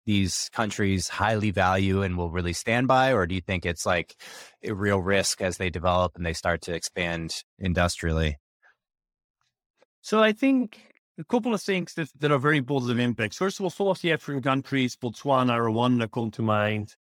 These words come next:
Speaker 2: have really seen the potential of, of what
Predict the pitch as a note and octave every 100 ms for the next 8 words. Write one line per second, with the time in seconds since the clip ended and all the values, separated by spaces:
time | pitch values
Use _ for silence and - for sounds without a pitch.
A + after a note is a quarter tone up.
0 | _ _ - B2+ B2 C3+ D3 D#3+ F3+ D#3
1 | D3 D#3 C3+ A#2 B2 B2+ - B2 A2+ F#2+
2 | A2+ - A#2